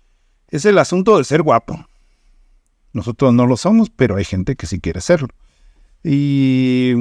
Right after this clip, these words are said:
y está de moda para esa guapura, para esa belleza, para esa perfección, entre comillas, física, pues el ácido hialurónico y el Botox.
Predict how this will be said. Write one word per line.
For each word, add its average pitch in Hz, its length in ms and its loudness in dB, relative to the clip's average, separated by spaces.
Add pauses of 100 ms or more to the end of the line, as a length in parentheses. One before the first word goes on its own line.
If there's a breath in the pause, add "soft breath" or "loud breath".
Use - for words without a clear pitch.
(540)
y 117 140 -2
está 135 280 0
de 190 120 2
moda 160 460 2
para 98 280 -4
esa 147 240 -4
guapura, 131 600 -2
para 95 180 -6
esa 160 240 -4
belleza, 123 580 0
para 95 380 -4
esa 107 340 -6
perfección, 127 960 -2 (640)
entre 117 220 -4
comillas, 120 480 2
física, 175 520 -2 (960)
pues 117 300 -2
el 101 160 0
ácido 170 320 0
hialurónico 131 680 2
y 107 100 2
el 85 120 -4
Botox. - 560 -8